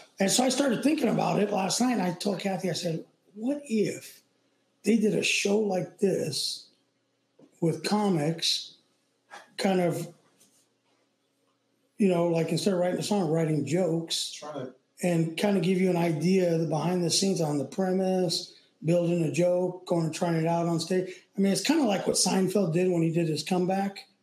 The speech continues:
Speaker 2: Yeah,
Speaker 1: sort
Speaker 2: that
Speaker 1: of
Speaker 2: was,
Speaker 1: with, with
Speaker 2: that was good little
Speaker 1: with, wh-, who was that? Orn-, uh, Orns-, whatever the fuck his name was. He was a spastic fuck anyway.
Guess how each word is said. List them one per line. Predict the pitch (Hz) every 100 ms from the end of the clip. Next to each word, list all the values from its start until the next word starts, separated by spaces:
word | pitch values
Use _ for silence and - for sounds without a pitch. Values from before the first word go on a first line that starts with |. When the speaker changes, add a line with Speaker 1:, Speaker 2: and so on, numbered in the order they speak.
| -
Speaker 2:
Yeah, | 123
Speaker 1:
sort | - 202 196
Speaker 2:
that | 202
Speaker 1:
of |
Speaker 2:
was, | 175 170
Speaker 1:
with, | - -
with | 170 139
Speaker 2:
that | 127
was | 120
good | - 123 123
little | 117 113 - - -
Speaker 1:
with, | 170 226
wh-, | 226 185
who | 180 190
was | 151
that? | 170 156
Orn-, | 185 175 185 185 160 160
uh, | 151 147 143 _ _ _
Orns-, | 175 185 185 185 160 202 - - -
whatever | 165 143 120 -
the |
fuck | - - -
his | 120
name | 127 120 117
was. | 117 - - _ _ _ _ _
He | 190
was | 131
a |
spastic | 123 - 151 135 127 - 123
fuck | - 147 127 143
anyway. | 135 127 120